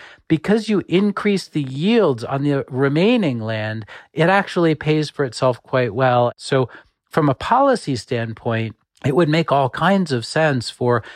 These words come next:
countries to actually institute these pollinator-friendly practices as a way of bringing back these populations. Of course, it would also help the biodiversity crisis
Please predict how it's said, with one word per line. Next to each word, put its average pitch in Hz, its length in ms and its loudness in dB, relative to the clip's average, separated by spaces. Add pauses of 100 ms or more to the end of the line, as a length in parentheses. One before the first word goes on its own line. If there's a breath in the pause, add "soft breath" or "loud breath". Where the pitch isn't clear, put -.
(120)
countries 147 540 0
to 123 120 -4
actually 123 380 -6
institute 147 560 -2
these 120 220 -4
pollinator-friendly 117 840 -2
practices 110 760 -4
as 107 140 -6
a 113 40 -4
way 107 120 -2
of 98 120 -8
bringing 110 360 -6
back 104 240 0
these 101 160 -6
populations. 104 640 -4
Of 117 100 -10
course, 139 320 0 (300 soft breath)
it 143 60 0
would 143 120 2
also 151 380 2
help 120 300 -2 (260 loud breath)
the 139 100 -2
biodiversity 120 800 0
crisis 110 540 -4